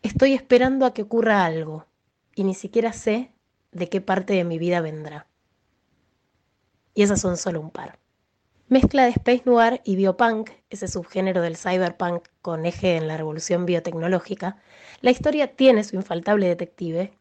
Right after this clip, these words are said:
que investiga las alteraciones del solar y persigue a los delincuentes y traficantes. Pero más allá de la trama, lo que la novela dispara es la capacidad infinita de la imaginación literaria, las mil películas posibles a partir de cada descripción de lo inexistente,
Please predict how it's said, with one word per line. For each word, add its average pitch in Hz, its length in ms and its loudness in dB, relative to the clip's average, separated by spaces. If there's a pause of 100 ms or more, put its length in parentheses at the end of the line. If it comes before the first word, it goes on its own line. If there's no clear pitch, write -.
(100)
que 175 200 -6
investiga 175 480 0
las 190 180 0
alteraciones 175 540 -2
del 185 140 2
solar 190 500 0
y 190 120 -8
persigue 208 360 -2
a 202 40 2
los 180 120 0
delincuentes 185 680 -6
y 175 40 -12
traficantes. 147 840 -14 (600)
Pero 269 160 4
más 349 140 -2
allá - 200 4
de 330 80 4
la 269 140 0
trama, 220 420 0
lo 208 220 -4
que 240 100 -8
la 247 140 2
novela 302 240 -2
dispara 269 560 -4
es 247 160 -6
la 240 100 -2
capacidad 226 680 -4
infinita 226 640 -2
de 208 80 2
la 185 80 2
imaginación 175 640 -2
literaria, 160 640 -8 (400)
las 208 240 0
mil 247 260 2
películas 214 480 0
posibles 196 720 -2
a 175 140 -10
partir 180 320 -6
de 175 120 -2
cada 196 260 2
descripción 185 560 -2
de 185 80 -2
lo 175 80 -2
inexistente, 156 960 -4